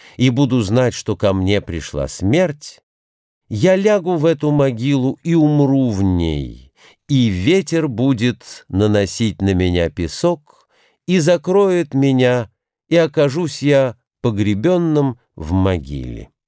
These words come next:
И я стал упрекать себя за малый разум и за то, что я вышел из моей страны и моего города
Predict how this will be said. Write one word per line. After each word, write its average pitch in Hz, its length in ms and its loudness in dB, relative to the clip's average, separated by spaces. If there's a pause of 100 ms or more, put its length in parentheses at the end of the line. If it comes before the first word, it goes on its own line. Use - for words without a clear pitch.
(760)
И 104 80 -2
я 101 260 2
стал 107 380 -2
упрекать 101 640 -4
себя 95 520 -2 (340)
за 92 300 -2
малый 87 480 -2
разум 71 640 -6 (320)
и 98 100 -2
за 95 180 0
то, 110 200 -2
что - 180 -10
я 98 220 0
вышел 107 500 -2
из 95 140 -2
моей 107 360 0
страны 113 680 0
и 113 40 0
моего 110 420 -2
города 101 720 -2